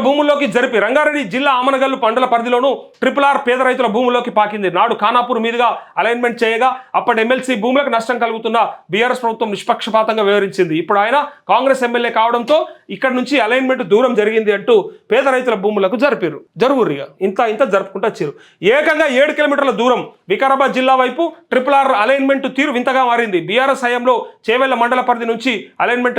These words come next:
ఖరారు చేస్తే, కాంగ్రెస్ వచ్చాక దాన్ని వికారాబాద్ వైపుకు ఏకంగా ఏడు కిలోమీటర్లు జరిపింది. పలువురు కాంగ్రెస్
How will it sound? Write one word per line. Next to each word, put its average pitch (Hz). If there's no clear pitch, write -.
ఖరారు 220
చేస్తే, 214
కాంగ్రెస్ 226
వచ్చాక 214
దాన్ని 185
వికారాబాద్ 247
వైపుకు 247
ఏకంగా 254
ఏడు 285
కిలోమీటర్లు 262
జరిపింది. 220
పలువురు 226
కాంగ్రెస్ 262